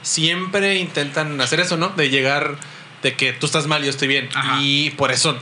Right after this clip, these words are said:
Speaker 1: por eso se batalla tanto para cambiar. Por eso, este, eh, tocando, tocando el tema de feminismo, que no vamos a hablar de feminismo,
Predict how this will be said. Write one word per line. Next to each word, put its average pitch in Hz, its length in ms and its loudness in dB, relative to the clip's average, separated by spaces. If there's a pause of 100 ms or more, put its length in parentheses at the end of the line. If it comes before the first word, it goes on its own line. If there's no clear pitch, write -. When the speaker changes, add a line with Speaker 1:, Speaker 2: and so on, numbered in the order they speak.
(100)
Speaker 1:
por 156 180 4
eso 156 200 0
se 165 160 2
batalla 147 460 2
tanto 170 440 0
para 123 320 2
cambiar. 143 280 -2 (420)
Por 151 140 2
eso, 180 560 2
este, 123 920 0 (540)
eh, 113 500 2
tocando, 151 320 0 (120)
tocando 165 280 2
el 180 60 0
tema 190 160 4
de 185 60 2
feminismo, 180 500 2
que 139 100 2
no 139 60 4
vamos 185 220 2
a 165 40 4
hablar 180 140 4
de 190 60 0
feminismo, 208 460 0